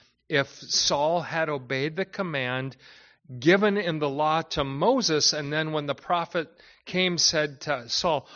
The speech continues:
"Go wipe out the Amalekites." See, that's that Herod. Herod then marries a Jewish, right? A Jewish wife, Herod Agrippa, and,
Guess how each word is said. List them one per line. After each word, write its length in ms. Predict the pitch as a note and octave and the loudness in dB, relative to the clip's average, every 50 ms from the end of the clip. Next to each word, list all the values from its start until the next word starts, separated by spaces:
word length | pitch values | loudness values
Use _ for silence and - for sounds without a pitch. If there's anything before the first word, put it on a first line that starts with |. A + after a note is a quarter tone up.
| B2+ - D3 | -16 -12 -2
"Go 200 | C3+ D#3+ F3+ F3+ | 4 6 6 6
wipe 340 | F3+ F3 F3 E3+ E3+ E3+ - | 8 8 8 6 6 4 2
out 200 | D#3+ D3+ D#3 - | 0 -2 -2 -2
the 100 | - D3+ | -4 -4
Amalekites." 1080 | D3+ C#3+ C#3+ C#3+ C#3+ D3 D3 C#3 - - - G#2+ F#2 - _ - - - - - - - _ _ _ _ _ _ _ _ _ _ _ - | -2 -2 -2 -2 -2 -2 -4 -4 -6 -4 -6 -6 -6 -8 _ -4 -4 -4 -4 -4 -8 -14 _ _ _ _ _ _ _ _ _ _ _ -8
See, 240 | - - D#3+ C#3 - - - _ D3 | -6 -4 -4 -4 -6 -10 -20 _ -4
that's 360 | D#3 F3+ G3+ A3 - - - | -2 0 0 0 0 0 0
that 260 | G3 F3+ F3 F#3 E3 | 0 0 0 0 -4
Herod. 460 | - - F3+ E3+ E3 F3+ G3 F#3 E3 - - - _ | -2 0 0 2 2 2 0 0 -4 -10 -18 -20 _
Herod 380 | - - F#3 G3 G3+ G3+ F#3+ E3 | 0 2 4 4 4 4 4 2
then 240 | F3+ E3+ E3 D#3 D3+ | 2 0 0 0 0
marries 320 | D#3 E3+ F3 F#3 F3 - | 2 2 2 2 2 0
a 80 | D#3 C3+ | -2 -4
Jewish, 680 | A#2+ C3+ D3 D3+ E3 E3+ D#3 - - - - - - _ _ _ _ _ _ _ _ _ _ _ | -2 -2 -2 0 0 0 -2 -4 -6 -10 -10 -14 -16 _ _ _ _ _ _ _ _ _ _ _
right? 200 | - B2+ D#3 - - _ _ _ _ _ _ _ | -2 -2 -2 -2 -4 _ _ _ _ _ _ _
A 80 | - C3+ | -4 -2
Jewish 500 | B2+ - C3+ D3 E3 F#3 G3 F#3+ - - | -2 0 2 4 4 4 4 2 0 -4
wife, 340 | F#3+ F3 D#3+ C3+ B2+ D3 - | -2 0 2 2 2 2 0
Herod 280 | - - C#3+ D#3+ F3 F#3+ | -2 0 2 2 4 2
Agrippa, 480 | F3+ C#3+ D3+ D#3 D3+ - F3 F#3+ G3 - _ _ _ _ _ _ - - _ - - | 2 2 2 0 0 0 -2 -4 -4 -6 _ _ _ _ _ _ -20 -20 _ -4 0
and, 260 | E3 E3 E3 D#3 | 2 2 2 2